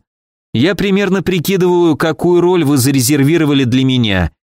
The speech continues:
Весь цирк с реконструкцией номера Теслы из отеля «Нью-Йоркер» здесь, в Неваде, плюс магнитная долина.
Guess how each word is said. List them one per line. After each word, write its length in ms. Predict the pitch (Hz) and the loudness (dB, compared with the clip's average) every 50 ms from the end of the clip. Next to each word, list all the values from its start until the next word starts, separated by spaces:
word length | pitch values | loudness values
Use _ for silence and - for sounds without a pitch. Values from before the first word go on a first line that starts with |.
| _ _ _ _ _ _ _ - | _ _ _ _ _ _ _ -4
Весь 420 | 101 107 127 151 160 156 - - | -2 0 0 0 0 0 -2 -4
цирк 400 | - - - 160 180 170 151 - | -4 -4 -2 0 0 0 0 -2
с 100 | - - 147 | -4 -2 -2
реконструкцией 920 | 151 143 - 160 151 143 - - 139 160 160 135 - - - 147 151 147 | -2 -2 -2 -2 -2 -2 -2 -2 -2 -2 -2 -2 -4 -4 -2 -2 0 0
номера 400 | 147 151 151 147 143 143 139 135 | 0 0 0 0 0 0 -2 -2
Теслы 540 | - 160 160 160 139 - - 139 143 139 | -2 -2 -2 0 0 -2 0 0 2 2
из 120 | 131 110 117 | 2 2 0
отеля 460 | 135 131 - - 151 147 143 139 135 | -2 -2 -2 0 0 2 2 2 2
«Нью-Йоркер» 760 | 131 131 131 139 135 131 139 170 185 175 123 - - 120 101 98 | 2 2 2 2 2 2 2 2 0 0 -2 -2 -2 -2 0 0
здесь, 600 | 90 98 92 135 165 185 170 - - - - - _ _ _ _ | -2 -2 0 0 0 2 2 0 0 -2 -4 -8 _ _ _ _
в 140 | - 92 107 | -2 0 0
Неваде, 600 | 135 143 147 143 147 135 123 98 82 90 82 78 - _ _ _ _ _ _ _ | 0 0 0 0 0 0 0 0 0 0 0 -2 -4 _ _ _ _ _ _ _
плюс 300 | - 135 147 160 139 - | 0 0 2 2 0 0
магнитная 680 | 151 151 156 139 131 143 160 160 139 - 165 160 156 151 | -2 0 0 0 0 0 0 0 -2 -2 -2 -2 0 0
долина. 680 | 135 123 151 156 151 156 190 220 208 156 101 85 78 | 0 0 0 2 2 2 2 2 0 0 0 -2 -2